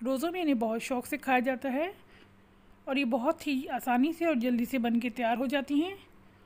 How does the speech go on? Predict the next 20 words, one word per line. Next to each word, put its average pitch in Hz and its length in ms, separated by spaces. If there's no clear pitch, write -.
तो 285 60
सबसे 339 280
पहले 359 220
आइए 294 200
हम 277 160
अपनी 262 200
फुल्कियाँ 254 380
तैयार 262 220
करते 269 280
हैं। 339 180
इसके 320 220
लिए 349 120
हम 339 180
लेंगे 269 260
थ्री 277 220
हंड्रेड 254 260
ग्राम 262 280
बेसन 262 320
यानी 262 200
कि 294 140